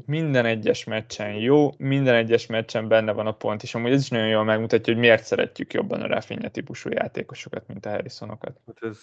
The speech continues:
Speaker 2: ez, igen, ez mindent leír. De azért itt látom, itt a következő tízesbe már, már beférne a Harrison, de, de csalódtam az emberekben, hogy, ö, hogy egy ilyen,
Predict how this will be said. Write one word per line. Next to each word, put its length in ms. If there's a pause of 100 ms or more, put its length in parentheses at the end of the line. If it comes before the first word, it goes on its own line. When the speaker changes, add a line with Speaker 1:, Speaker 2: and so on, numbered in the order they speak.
(100)
Speaker 2:
ez, 140 (140)
igen, 260
ez 140
mindent 320
leír. 280
De 80
azért 240
itt 120
látom, 380
itt 180
a 180 (520)
következő 500
tízesbe 460
már, 240
már 200
beférne 480
a 80
Harrison, 600
de, 440
de 240
csalódtam 1040
az 120
emberekben, 640
hogy, 280
ö, 180
hogy 260
egy 120
ilyen, 480